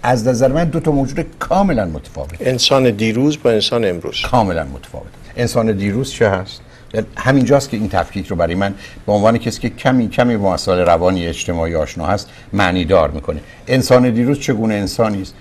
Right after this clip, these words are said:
Speaker 1: انسان دیروز انسانی است که اولاً با حسش داره زندگی می‌کنه، با سنس سنسیشنش، همه چیز براش فیزیکی و مادی، همونطور که در کودک انسانی. و این انسان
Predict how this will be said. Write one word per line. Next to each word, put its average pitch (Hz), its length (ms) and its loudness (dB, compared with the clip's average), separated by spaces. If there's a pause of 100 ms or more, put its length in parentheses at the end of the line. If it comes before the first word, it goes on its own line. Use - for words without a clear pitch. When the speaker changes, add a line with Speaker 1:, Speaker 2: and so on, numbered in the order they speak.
(160)
Speaker 1:
انسان 110 440 0
دیروز 101 400 -2
انسانی 104 500 0
است - 160 -6
که 143 160 -2 (160)
اولاً 98 520 2
با 90 320 2
حسش 151 580 -2 (420)
داره 101 180 2
زندگی 78 440 -4
می‌کنه، - 180 -14 (400)
با 92 260 0
سنس 143 480 -2
سنسیشنش، 80 600 -8 (540)
همه 123 240 4
چیز 143 300 -2
براش 110 320 2
فیزیکی 92 440 -6
و 95 120 2
مادی، 76 480 -8 (540)
همونطور 113 260 0
که 110 140 -2
در 90 140 2
کودک 92 440 -4
انسانی. 71 400 -10 (920)
و 117 40 4
این 180 240 4
انسان 98 600 2